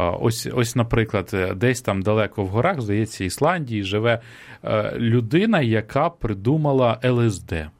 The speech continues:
Ось. Ну, це такий в-, дуже важкий наркотик. Коли до нього приїхали кореспонденти, він сказав, е, каже: «Я це придумав, ну, як трошки як знеболювальне для спецслужб.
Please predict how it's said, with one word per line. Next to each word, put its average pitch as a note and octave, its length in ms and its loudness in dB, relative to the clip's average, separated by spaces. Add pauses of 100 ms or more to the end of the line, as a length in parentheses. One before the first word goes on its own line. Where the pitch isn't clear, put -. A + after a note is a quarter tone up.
(300)
Ось. - 480 -8
Ну, A#2 260 2
це - 140 -10
такий - 280 2
в-, G#2 100 2
дуже A#2+ 280 4
важкий G2+ 380 2
наркотик. A2+ 600 -2 (440)
Коли D#3+ 360 4 (220)
до A#2+ 160 0
нього C3 240 2
приїхали B2+ 500 0
кореспонденти, D3 800 0
він B2+ 180 -2
сказав, B2 520 0 (340)
е, A2 140 -2
каже: B2 300 2
«Я D3 380 2
це - 220 -4
придумав, C3+ 560 0
ну, B2+ 220 0
як A#2+ 300 0
трошки C3 320 -4
як A#2+ 140 0
знеболювальне C3+ 920 4
для B2 280 2
спецслужб. C3 960 0